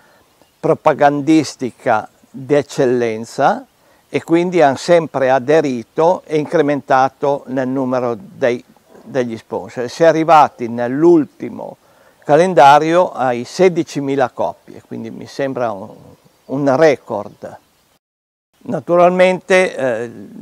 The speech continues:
la stesura del calendario è sempre stata affidata a pochi, cioè al sottoscritto e con qualche collaboratore, e anche le fotografie allora c'era da andarle a cercare, no?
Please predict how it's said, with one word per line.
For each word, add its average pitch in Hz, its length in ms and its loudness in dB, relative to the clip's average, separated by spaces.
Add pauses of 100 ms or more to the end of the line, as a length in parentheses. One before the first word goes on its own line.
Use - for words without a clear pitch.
(1200)
la 147 240 2
stesura 165 760 4
del 147 560 2
calendario 143 1000 2
è 131 120 -6
sempre 156 360 -4
stata 156 480 2
affidata 143 800 0
a 120 140 -4
pochi, 139 720 4
cioè 107 140 -12
al 113 100 -12
sottoscritto 135 800 -6
e 139 120 -4
con 127 220 -8
qualche 131 400 -2
collaboratore, 123 1040 0 (500)
e 147 140 4
anche 180 360 6
le 143 160 -2
fotografie 170 880 0 (500)
allora 170 520 8
c'era 147 300 2
da 135 120 0
andarle 143 420 2
a 135 80 -6
cercare, 127 920 2 (180)
no? 147 240 -12